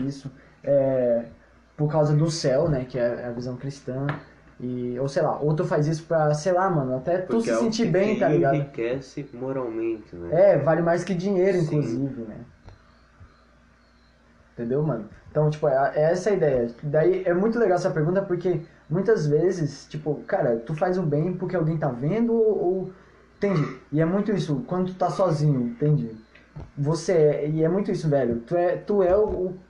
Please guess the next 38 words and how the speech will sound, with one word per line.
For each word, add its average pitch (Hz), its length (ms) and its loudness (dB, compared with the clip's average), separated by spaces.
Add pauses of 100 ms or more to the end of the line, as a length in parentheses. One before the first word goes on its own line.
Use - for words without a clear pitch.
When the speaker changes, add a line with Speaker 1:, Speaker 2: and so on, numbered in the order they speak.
(140)
Speaker 1:
quem 208 200 -4
tu 180 160 -2
é 170 80 0
quando 190 180 -2
tu 190 60 -8
tá 196 100 2
sozinho. 131 500 -4 (380)
Speaker 2:
Nem 127 280 -8
Speaker 1:
É 147 40 0
Speaker 2:
sempre, 156 120 2
Speaker 1:
aquilo 180 160 2
Speaker 2:
né, 123 60 -2
Speaker 1:
que 123 60 -4
tu - 60 -2
Speaker 2:
meu? - 100 2
Speaker 1:
é. 117 140 -2 (400)
Speaker 2:
Tem, 117 400 -4 (120)
dizem, 147 540 -2
cara, 98 560 -8
eu 120 160 -10
não 143 140 -8
sei, 107 200 -14
né? 101 160 -12
Eu 107 60 -10
não 120 140 -12
sou 120 160 -10
muito 117 280 -12
de 117 120 -8
jogar, 113 240 -10
não. 104 160 -16 (440)
Mas, 110 380 -8
ah, 113 460 -2 (440)
dizem, 127 280 -6
tipo, 135 200 -8
ah, 127 140 -2
tu - 140 -16
quer 117 260 -6
conhecer 131 600 -4